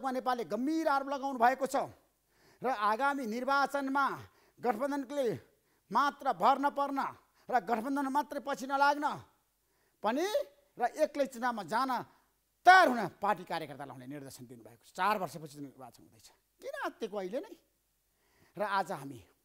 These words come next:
लामो समय यता पानी नपर्दा, वर्षा नहुँदा प्रदूषण बढ्यो, काठमाडौँमा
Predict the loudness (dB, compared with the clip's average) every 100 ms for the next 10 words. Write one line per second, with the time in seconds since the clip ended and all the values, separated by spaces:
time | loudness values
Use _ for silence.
0 | _ _ _ _ _ _ _ _ _ 2
1 | 4 4 4 2 4 4 4 2 0 0
2 | 2 2 0 2 0 -2 -10 -14 -20 _
3 | _ _ -6 -2 -2 0 -4 -4 -8 -8
4 | -14 -16 -20 _ -4 -2 0 2 2 2
5 | 0 -2 -2 -8 _ _ _ -2 0 0
6 | -2 0 6 12 12 12 4 -10 _ 0
7 | 0 -4 -6 -2